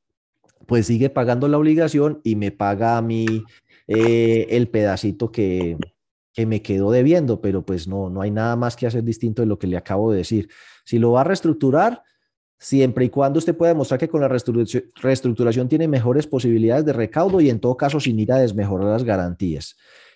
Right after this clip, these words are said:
Y si no, pues no, nada. Usted lo que no puede es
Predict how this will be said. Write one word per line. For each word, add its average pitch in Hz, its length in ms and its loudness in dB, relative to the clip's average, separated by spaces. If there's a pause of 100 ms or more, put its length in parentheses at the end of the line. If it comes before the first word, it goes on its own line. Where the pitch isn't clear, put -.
(140)
Y 160 720 4
si 156 500 2
no, 240 560 0
pues 127 240 2
no, 127 160 0
nada. 123 500 -2
Usted 117 220 -4
lo 131 100 -2
que 147 100 -4
no 120 140 -4
puede 135 560 2
es 131 160 -6